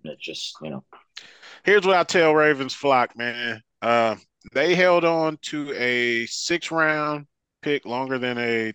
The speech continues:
Speaker 2: third round, six four Notre Dame grad wide receiver.
Speaker 1: And they held on to him longer than Hollywood Brown,
Speaker 2: They
Speaker 1: too, so.
Speaker 2: received calls. I'll,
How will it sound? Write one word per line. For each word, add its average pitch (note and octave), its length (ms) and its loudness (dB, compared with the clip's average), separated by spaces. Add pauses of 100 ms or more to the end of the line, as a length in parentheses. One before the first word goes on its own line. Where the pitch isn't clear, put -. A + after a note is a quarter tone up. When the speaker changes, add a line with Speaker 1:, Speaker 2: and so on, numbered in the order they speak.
Speaker 2:
third A#2 280 -2
round, G2 420 -4 (220)
six - 360 -4
four G2+ 540 0 (240)
Notre G2+ 360 0
Dame G2 360 0
grad F#2 400 0 (100)
wide F#2 200 0
receiver. D#2 360 -8 (300)
Speaker 1:
And A2+ 180 2
they A#2 60 2
held A2+ 180 2
on A2 200 0
to G#2 100 -6
him G2 100 -6
longer F#2+ 220 -6
than F2+ 100 -8
Hollywood F2 380 -4
Brown, E2+ 120 -6
Speaker 2:
They C#3 140 4
Speaker 1:
too, F3+ 80 4
so. F#3+ 60 4
Speaker 2:
received F#3+ 640 2
calls. G#2+ 480 2
I'll, C3+ 200 2